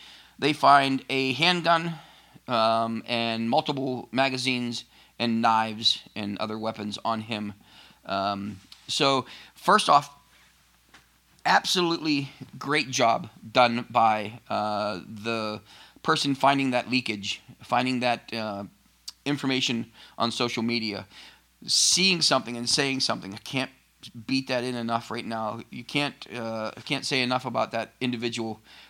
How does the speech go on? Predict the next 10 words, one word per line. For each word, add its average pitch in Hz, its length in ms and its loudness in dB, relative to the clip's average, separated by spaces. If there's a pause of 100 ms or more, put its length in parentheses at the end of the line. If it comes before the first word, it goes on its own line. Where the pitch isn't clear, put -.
uh, 107 600 -2
who 123 320 -2
was 120 260 0
just 135 340 -4
known 139 340 2
now 135 320 4
as 127 360 2
a 120 80 0
good 123 220 -2
citizen. 104 520 -4